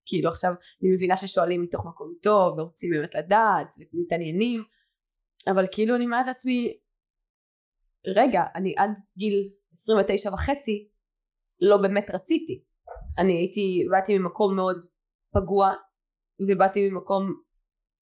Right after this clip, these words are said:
נוראי, שלקח לי זמן בכלל, ל-, בשלוש שנים האחרונות, כל מה שעשיתי זה להקדיש לריפוי, לטיפול, לחקר, ל-, ללמידה. עד זה רגע לא רציתי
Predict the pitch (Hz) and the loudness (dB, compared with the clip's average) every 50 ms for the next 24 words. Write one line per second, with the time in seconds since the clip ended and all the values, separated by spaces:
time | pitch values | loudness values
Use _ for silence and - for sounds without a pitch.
0 | _ _ _ _ - 233 247 214 208 196 208 185 208 214 202 - - 196 190 220 | _ _ _ _ 0 2 4 4 4 4 4 4 2 2 -2 -4 -4 -4 -4 -4
1 | 214 - 226 226 185 185 208 202 214 226 214 214 - 214 202 208 214 - - _ | -4 -4 -4 -6 -6 -4 -2 0 0 0 0 -2 0 0 0 0 -2 -8 -12 _
2 | _ _ - 208 190 180 - 208 190 196 - 208 196 208 202 220 202 208 208 196 | _ _ 0 0 2 2 0 0 -2 -4 -4 -2 -4 -4 -2 -2 -4 -2 -2 -2
3 | 196 - 208 208 202 208 - - 233 226 226 226 208 208 - 208 196 - 208 190 | -2 -2 -4 -4 -4 -6 -4 -2 0 0 0 0 -2 -2 -2 -4 -6 -6 -6 -6
4 | 190 208 185 185 185 175 180 185 185 - 185 214 220 196 - - - _ _ _ | -6 -6 -4 -2 0 2 2 2 0 0 -2 0 0 0 -2 -4 -8 _ _ _
5 | _ - - 202 202 202 208 202 208 - 226 220 226 214 202 202 - - - - | _ -2 0 2 2 2 0 -2 -2 0 2 2 2 0 -2 -4 -6 -10 -8 -2
6 | 226 214 202 208 208 202 196 - - 214 202 196 - - 220 208 202 208 185 - | 0 2 2 2 2 0 -2 -4 -2 -4 -4 -4 -2 -2 -2 -2 0 -2 -4 -6
7 | - _ _ _ _ _ - 226 226 220 214 202 214 220 220 196 196 190 175 190 | -8 _ _ _ _ _ 0 2 2 4 4 4 2 2 0 2 2 2 2 2
8 | 226 - _ _ _ _ - - 233 240 240 285 262 262 262 262 254 247 247 254 | -2 -6 _ _ _ _ 0 0 0 2 0 -2 -2 -2 -2 -2 0 0 0 -2
9 | 254 - - 440 - | 0 0 0 0 0